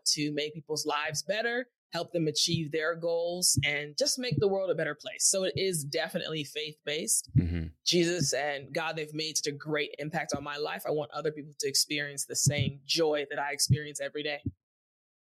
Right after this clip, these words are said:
Speaker 2: Um, what about your parents? What are they, what, what line of work were they in when you were growing up or when you were at university?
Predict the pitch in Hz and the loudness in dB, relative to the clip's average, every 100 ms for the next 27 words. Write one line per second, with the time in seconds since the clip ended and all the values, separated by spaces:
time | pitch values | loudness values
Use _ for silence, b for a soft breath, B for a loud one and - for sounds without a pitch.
0 | - - 117 123 135 156 120 92 127 135 | -2 2 2 4 4 6 4 2 2 2
1 | 90 90 120 117 107 80 107 - - 113 | 2 4 4 6 6 4 0 -2 0 2
2 | 87 101 101 85 95 95 98 90 87 87 | 4 2 2 2 2 0 2 4 4 4
3 | 85 82 - - - 90 87 87 87 90 | 2 0 -4 -12 -2 2 4 2 0 2
4 | 90 85 85 92 95 - 87 87 87 82 | 2 2 2 2 2 0 0 2 2 0
5 | 87 87 82 85 - - - | 0 0 0 -2 -4 -6 -10